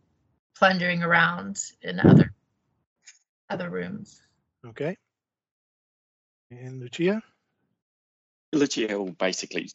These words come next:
Speaker 3: just be searching the ship, trying to find stuff. Like, "Where's ship?"
Speaker 2: Okay. Um,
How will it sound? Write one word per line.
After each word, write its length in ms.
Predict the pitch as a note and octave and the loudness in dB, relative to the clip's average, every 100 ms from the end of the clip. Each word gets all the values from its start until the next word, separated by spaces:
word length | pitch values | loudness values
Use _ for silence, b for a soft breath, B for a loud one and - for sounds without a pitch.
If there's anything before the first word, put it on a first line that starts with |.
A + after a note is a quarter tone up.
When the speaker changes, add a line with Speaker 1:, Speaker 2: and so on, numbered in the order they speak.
| - | -6
Speaker 3:
just 300 | F2+ - - | -6 -8 -10
be 300 | F#2 E2 E2 _ _ _ _ _ _ - | -10 -10 -14 _ _ _ _ _ _ -16
searching 720 | - - F2+ F2 E2 E2 D#2+ | -10 -6 -6 -6 -12 -16 -16
the 80 | - | -10
ship, 280 | - F#2 D2+ _ _ _ _ - | -10 -10 -12 _ _ _ _ -10
trying 180 | E2+ E2 | -8 -8
to 80 | |
find 560 | - F2 E2 E2 D#2+ E2 - | -6 -6 -6 -10 -14 -16 -10
stuff. 680 | - - - E2+ E2 - - _ F#2 F#2+ | -10 -10 -10 -10 -10 -14 -20 _ -20 -16
Like, 140 | E2+ - _ _ _ _ _ - | -16 -16 _ _ _ _ _ -10
"Where's 220 | G3+ F#3+ | -8 -6
ship?" 180 | - - _ _ _ _ _ _ _ _ _ _ _ - | -8 -10 _ _ _ _ _ _ _ _ _ _ _ -20
Speaker 2:
Okay. 300 | G#2+ D3+ G3+ - _ _ _ _ - - B B B B | -6 -4 -4 -10 _ _ _ _ -20 -20 B B B B
Um, 540 | D#3 E3 E3+ E3 D#3+ | 2 4 6 6 2